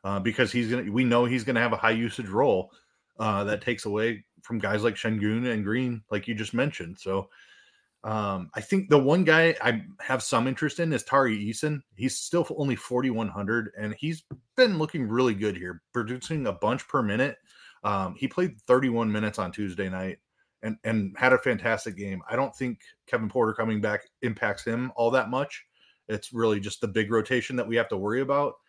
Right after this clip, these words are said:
And it looks like they're, they're willing to give Tari Eason, um, some longer looks. Early in the season, he was still producing per minute, but he was limited to, like, twenty, twenty-two minutes. Now, if he's gonna play upwards of thirty minutes, I, I definitely have some interest there.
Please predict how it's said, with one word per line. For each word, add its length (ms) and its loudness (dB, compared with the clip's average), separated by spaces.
And 140 -2
it 140 -6
looks 180 -2
like 160 0
they're, 320 0
they're 160 2
willing 300 2
to 60 -2
give 280 -2
Tari 300 0
Eason, 240 -8
um, 460 -6
some 180 -6
longer 320 2
looks. 420 -4
Early 260 6
in 80 2
the 60 0
season, 560 0
he 120 -4
was 100 0
still 160 0
producing 380 -4
per 120 -8
minute, 300 -2
but 80 0
he 60 0
was 120 -2
limited 300 -2
to, 80 -4
like, 180 -2
twenty, 320 -4
twenty-two 440 -6
minutes. 440 -4
Now, 220 2
if 120 -4
he's 160 -8
gonna 160 -2
play 400 0
upwards 320 -4
of 80 -10
thirty 240 0
minutes, 320 -4
I, 100 -4
I 220 -10
definitely 320 -2
have 120 -6
some 120 -10
interest 300 -12
there. 160 -14